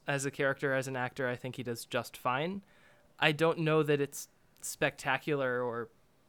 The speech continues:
like, historically noteworthy. I, I, I think most of it is kind of a, a drunk version of Nicolas Cage. And whether you find that impressive or not is sort of a, a subjective thing, I think. But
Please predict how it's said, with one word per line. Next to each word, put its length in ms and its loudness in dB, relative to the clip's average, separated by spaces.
like, 160 -12
historically 720 -4
noteworthy. 680 -4
I, 220 -2
I, 220 0
I 260 0
think 420 -4
most 480 0
of 120 -2
it 220 -2
is 160 -4
kind 300 -2
of 100 -2
a, 60 -4
a 100 -2
drunk 320 -2
version 360 -2
of 80 -8
Nicolas 340 -8
Cage. 360 -16
And 360 -4
whether 360 4
you 200 0
find 300 0
that 240 6
impressive 460 -2
or 40 -2
not 380 0
is 160 -6
sort 280 -6
of 280 -8
a, 160 -2
a 40 0
subjective 500 -2
thing, 360 -2
I 120 -4
think. 380 -12
But 420 -4